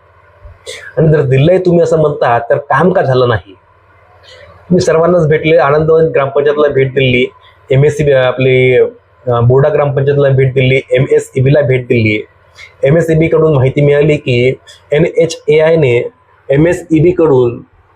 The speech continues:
डीपीची परवानगी घेतली नाही आहे. त्यांनी कोणतंही डिमांड त्या डीपीबद्दल भरलं, भरलेलं नाही आहे,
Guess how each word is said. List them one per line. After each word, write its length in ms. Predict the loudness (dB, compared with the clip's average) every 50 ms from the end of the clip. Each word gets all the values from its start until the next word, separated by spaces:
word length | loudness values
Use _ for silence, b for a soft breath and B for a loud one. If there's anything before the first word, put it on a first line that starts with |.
| _ b b b _ 0 2
डीपीची 380 | 2 2 0 -2 -2 0 -2
परवानगी 480 | -2 0 0 0 0 2 2 2 2 2
घेतली 340 | 0 0 0 0 0 0 2
नाही 240 | 2 2 2 0 0
आहे. 80 | 0
त्यांनी 280 | 0 0 0 0 0 0
कोणतंही 460 | 0 0 0 0 0 0 0 0 0
डिमांड 400 | 0 -2 -2 -2 0 -2 -2 -2
त्या 140 | -2 -2 -4 -2
डीपीबद्दल 600 | -2 -4 -4 -2 -2 0 0 0 0 0 0 0
भरलं, 360 | 0 -2 0 0 0 0 2
भरलेलं 400 | 0 0 0 0 2 2 2 0
नाही 260 | 2 0 0 0 0
आहे, 300 | -2 -4 -6 -14 -20 -20